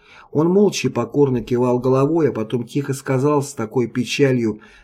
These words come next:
и горечью в голосе, что у меня перехватило горло: "Как жаль, а мы ждали до самой ночи. И я, и жена, и дочери с мужьями. Жаль". И я представил себе наверняка небогатую квартиру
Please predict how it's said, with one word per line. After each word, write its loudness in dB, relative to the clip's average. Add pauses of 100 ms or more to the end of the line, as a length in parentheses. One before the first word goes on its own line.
и -2
горечью 0
в -8
голосе, -2
что -10
у -2
меня -4
перехватило -8
горло: -8 (480)
"Как 0
жаль, -4
а -4
мы 0
ждали 0
до -4
самой -6
ночи. -14 (720)
И 0
я, 4
и 2
жена, -2
и -10
дочери 0
с -8
мужьями. -6 (140)
Жаль". -6 (1040)
И -4
я 4
представил 0
себе 0
наверняка 0
небогатую 0
квартиру -2